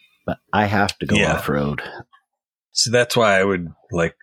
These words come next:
Speaker 2: with the Suzuki, why I would get the V-Strom. It would be more for, you know, on-road riding.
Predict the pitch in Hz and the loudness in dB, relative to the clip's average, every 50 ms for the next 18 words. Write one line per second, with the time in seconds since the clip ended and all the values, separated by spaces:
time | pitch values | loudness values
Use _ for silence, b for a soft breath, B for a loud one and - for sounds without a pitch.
0 | _ - 85 92 85 85 85 82 87 80 - - 87 - 90 92 92 - - 80 | _ -8 -6 -4 -4 -4 -2 -2 0 0 0 2 2 0 0 0 -2 -4 -4 -6
1 | 73 76 80 78 78 80 78 78 76 76 - 76 - - - 80 85 82 80 - | -4 -2 -2 0 0 0 -2 -2 -4 -4 -6 -8 -8 -8 -8 -4 -2 0 0 0
2 | - - 85 80 78 80 78 - - - 90 85 82 80 78 - 85 82 80 80 | 0 2 2 2 2 0 -2 -4 -10 -6 -4 -2 -2 -2 -2 -2 -4 -2 -2 0
3 | 80 82 82 80 80 - - - - 82 82 82 82 80 78 78 - - _ _ | 0 0 0 0 0 -4 -6 -6 -4 -2 0 0 0 0 0 -2 -6 -10 _ _
4 | _ _ _ _ _ _ - 87 82 78 78 - - 80 82 80 78 78 78 78 | _ _ _ _ _ _ -4 -2 -2 0 0 0 0 0 0 0 0 0 0 0
5 | 78 73 73 78 78 76 76 76 78 78 76 | 0 0 0 0 0 2 2 0 -2 -4 -4